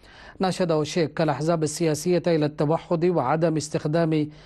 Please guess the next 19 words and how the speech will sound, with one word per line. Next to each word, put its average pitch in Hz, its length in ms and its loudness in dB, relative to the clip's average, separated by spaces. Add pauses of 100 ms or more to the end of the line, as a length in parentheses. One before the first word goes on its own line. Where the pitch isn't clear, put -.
(160)
ملف 165 380 0
قضية 160 540 0
الشرق 156 580 -4 (240)
في 160 240 2
تصفية 165 540 -2
الصراعات 156 560 0
السياسية، 175 720 0 (320)
والحرص 175 500 -2
على 147 280 0
كل 170 380 -2
من 151 200 0
يحقق 165 760 0 (100)
أو 190 120 2
ما 165 180 2
يحقق 160 680 -2 (340)
مصلحة 165 560 -2
إنسان 151 460 0
شرق 165 300 -4
السودان، 151 540 -2